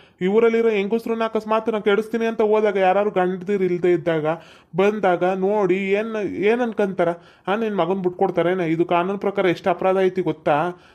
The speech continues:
ಸಾಯೋವರೆಗೂ ಜೈಲು, ಇಲ್ಲ ಜೈಲಲ್ಲಿ ಕ-, ಇದ್ರೆ ಹಾಕ್ಬಿಡ್ತಾರ ನೇಣ್ಗಿಯೇ. ಎದಕ್ ಮಾಡ್ಬೇಕಿಂತವೆಲ್ಲ? ಎದಕ್ ಮಾಡ್ಬೇಕು? ಆ, ಹಂಗಾರ ಇವ್ನು ಹೊಡ್ದು ಬಿಟ್ರ ಇವ್ರ ಎಂಟ್ರನ್ ತವ-, ತಕ್ ಹೋಗುದು, ಇವ್ರ ಅವ್ವನ್ ತಕ್ ಹೋಗುದು,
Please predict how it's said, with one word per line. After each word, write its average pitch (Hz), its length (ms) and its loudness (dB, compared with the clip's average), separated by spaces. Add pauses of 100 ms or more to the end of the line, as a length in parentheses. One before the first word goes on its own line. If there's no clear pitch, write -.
(120)
ಸಾಯೋವರೆಗೂ 196 600 2
ಜೈಲು, 196 380 2
ಇಲ್ಲ 190 160 4
ಜೈಲಲ್ಲಿ 202 540 2
ಕ-, 202 120 -4
ಇದ್ರೆ 202 360 2
ಹಾಕ್ಬಿಡ್ತಾರ 202 520 0
ನೇಣ್ಗಿಯೇ. 196 560 0 (360)
ಎದಕ್ 214 240 2
ಮಾಡ್ಬೇಕಿಂತವೆಲ್ಲ? 220 720 2 (440)
ಎದಕ್ 214 280 2
ಮಾಡ್ಬೇಕು? 214 760 2 (200)
ಆ, 190 80 0
ಹಂಗಾರ 180 440 0
ಇವ್ನು 202 300 2
ಹೊಡ್ದು 180 180 2
ಬಿಟ್ರ 190 240 0
ಇವ್ರ 220 340 2 (340)
ಎಂಟ್ರನ್ 185 300 -4
ತವ-, 185 440 2
ತಕ್ 180 180 -4
ಹೋಗುದು, 170 380 0
ಇವ್ರ 190 160 2
ಅವ್ವನ್ 185 240 2
ತಕ್ 185 120 -2
ಹೋಗುದು, 175 520 0